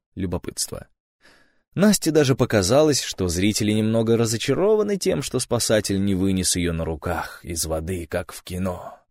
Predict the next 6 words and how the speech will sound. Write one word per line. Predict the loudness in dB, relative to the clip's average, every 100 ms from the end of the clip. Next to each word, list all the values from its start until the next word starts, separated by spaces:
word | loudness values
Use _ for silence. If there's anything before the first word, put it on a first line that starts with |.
| _ -20 -20 _
а | -2
лишь | 2 0 0
подстраховал, | -4 -2 -2 0 2 2 0
поддерживая | -2 -2 0 0 -2 -2 -2
за | -4
локоть. | -8 -12 -16